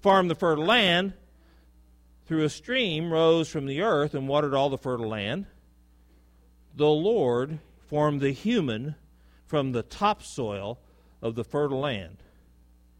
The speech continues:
and blew life's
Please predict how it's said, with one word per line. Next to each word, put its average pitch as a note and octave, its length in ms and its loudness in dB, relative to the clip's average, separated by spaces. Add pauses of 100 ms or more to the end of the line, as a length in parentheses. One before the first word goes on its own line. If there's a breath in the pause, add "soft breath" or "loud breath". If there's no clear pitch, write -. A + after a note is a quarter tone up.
(840)
and B2 440 -2
blew F3 500 -2 (120)
life's D3+ 760 -4